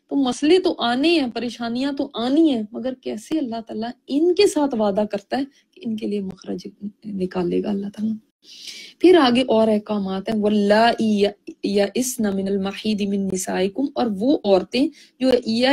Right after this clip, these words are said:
یئسن، مایوس ہو چکی ہیں، کس سے؟ حیض سے، تمہاری عورتوں میں سے۔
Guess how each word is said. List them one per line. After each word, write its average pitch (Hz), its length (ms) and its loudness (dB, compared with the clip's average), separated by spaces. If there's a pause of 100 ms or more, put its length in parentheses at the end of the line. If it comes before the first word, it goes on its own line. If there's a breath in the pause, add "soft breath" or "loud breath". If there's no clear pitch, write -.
(300)
یئسن، 262 500 2
مایوس 226 720 4
ہو 208 60 4
چکی 190 360 -8
ہیں، 202 60 -12 (300 soft breath)
کس 330 240 4
سے؟ 370 160 4 (300)
حیض 339 320 0
سے، - 260 -10 (360)
تمہاری 185 360 -4
عورتوں 165 320 -2
میں 175 140 -4
سے۔ 247 140 -2